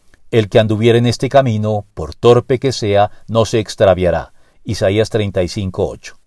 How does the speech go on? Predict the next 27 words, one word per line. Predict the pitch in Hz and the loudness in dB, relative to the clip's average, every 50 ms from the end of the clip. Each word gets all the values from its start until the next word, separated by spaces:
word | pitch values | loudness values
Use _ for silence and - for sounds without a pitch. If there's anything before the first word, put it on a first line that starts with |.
| _ _ _ _ _ _ _ _ _ | _ _ _ _ _ _ _ _ _
sino | - - 151 147 143 | -6 -4 -2 0 0
en | 143 135 | 0 0
cuanto | - 156 143 139 131 - 139 | 2 2 2 2 4 4 4
a | 131 | 4
su | - - 131 - | 4 2 -2 -2
protección | - 131 123 - 127 101 - - 156 160 170 165 | -2 -2 -2 -2 -2 -4 -4 -2 -2 0 0 0
providencial | - - 185 175 165 151 127 110 107 - - 135 127 131 | 2 2 4 4 4 2 2 0 0 0 2 2 2 2
durante | 147 139 131 120 101 - 104 98 | 0 -2 -2 -2 -2 -2 -2 -2
el | 95 90 | -2 -2
recorrido, | 87 92 90 - 82 78 110 156 139 - - - - _ _ _ _ _ _ - _ _ _ - - | -4 -6 -6 -6 -6 -6 -6 -6 -6 -8 -12 -18 -20 _ _ _ _ _ _ -20 _ _ _ -6 0
pues | - 120 117 113 - - - - _ _ _ _ _ _ | 2 4 4 2 2 -2 -10 -20 _ _ _ _ _ _
habrá | - 69 73 76 82 92 101 110 | -10 -10 -8 -4 -2 2 4 4
allí | 123 123 113 127 135 | 4 4 2 -2 -4
una | 127 135 139 135 | -2 -2 -2 0
calzada | - 135 120 107 - - 135 143 156 170 165 | 2 2 2 2 2 2 4 4 4 4 0
que | - 147 120 | -2 -4 -4
será | - 117 107 113 117 | -2 0 2 2 2
llamada | 117 131 131 127 127 127 131 131 131 127 123 120 117 - | 2 2 2 2 2 4 4 4 4 6 4 2 2 0
camino | - 110 98 95 104 110 120 123 120 | -2 -2 -2 0 -2 -2 -2 -2 0
de | 120 117 | -2 -2
santidad. | - - 113 107 - 113 101 85 82 - - - _ _ _ _ _ _ _ _ _ _ _ _ _ - | -2 -2 -4 -4 -4 -6 -6 -6 -6 -8 -10 -16 _ _ _ _ _ _ _ _ _ _ _ _ _ -4
No | 127 | 0
viajarán | 147 180 190 175 160 143 139 139 | 4 4 6 8 8 6 6 4
por | 123 - 165 156 | 2 2 2 4
ella | 156 165 156 | 4 4 4
los | 151 131 - | 4 0 -2
impuros, | 98 92 90 87 - 170 185 127 90 76 - - | -4 -6 -6 -2 -2 -2 0 0 -2 -6 -10 -16